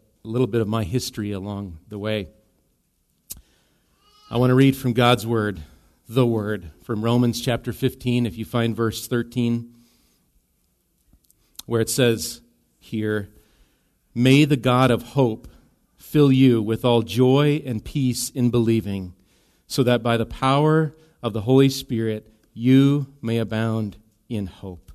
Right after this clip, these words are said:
Would you allow me to pray this morning in a prayer of mine from the day? Let's pray. Almighty, gracious Father,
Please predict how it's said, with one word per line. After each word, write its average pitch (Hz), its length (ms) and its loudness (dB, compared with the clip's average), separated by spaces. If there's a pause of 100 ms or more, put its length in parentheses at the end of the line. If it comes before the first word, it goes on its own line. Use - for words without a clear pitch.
(1160)
Would 120 100 -10
you 143 80 4
allow 147 140 4
me 156 120 4
to 120 100 0
pray 135 600 -2 (640)
this 117 240 -4
morning 120 380 2
in 110 80 -6
a 104 60 -8
prayer 127 340 0
of 107 100 -2
mine 110 360 -2
from 110 300 -4
the 101 60 -8
day? 92 300 -10
Let's 101 160 -14
pray. 92 360 -12 (1080)
Almighty, 127 560 2 (180)
gracious 123 520 -4
Father, 107 500 -6